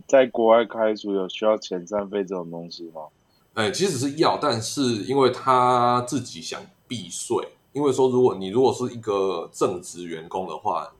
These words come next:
Speaker 2: 你要提拨类似劳保、健保这些费用，
Speaker 1: 嗯，嗯，
Speaker 2: 那他不想付，所以他就说，“那我用P T，就是 part time 的来，我就是
Speaker 1: OK。
Speaker 2: 只领薪水，我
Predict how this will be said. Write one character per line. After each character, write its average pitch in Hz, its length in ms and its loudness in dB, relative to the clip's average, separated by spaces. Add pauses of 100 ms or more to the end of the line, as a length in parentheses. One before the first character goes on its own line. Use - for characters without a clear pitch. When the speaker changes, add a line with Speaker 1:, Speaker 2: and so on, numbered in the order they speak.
Speaker 2:
你 82 140 -20
要 104 280 -4 (260)
提 92 280 -12
拨 101 500 -2 (220)
类 107 180 -2
似 107 140 -8
劳 82 240 -4
保、 87 200 -2
健 90 220 -6
保 - 180 -14
这 78 120 -8
些 85 120 -8
费 71 300 -8
用， 104 140 -4
Speaker 1:
嗯， 110 460 4
嗯， 101 280 -4
Speaker 2:
那 127 260 2 (200)
他 123 160 -2
不 123 100 -2
想 - 260 -6
付， 85 300 -10
所 - 180 -2
以 104 40 0
他 110 120 -2
就 104 160 2
说 101 280 -2
，“那 113 120 2
我 80 200 -4
用 98 160 -4
P 90 180 -16
T， 85 260 -20 (380)
就 98 140 -2
是 95 340 -8
part 95 220 -2
time 92 240 -6
的 73 260 -12 (120)
来， - 320 -14 (500)
我 80 300 -4
就 107 120 -6 (140)
是 110 80 2
Speaker 1:
OK。 107 220 6
Speaker 2:
只 - 360 -14
领 92 200 -6
薪 95 220 -8
水， 95 140 -4
我 76 220 -6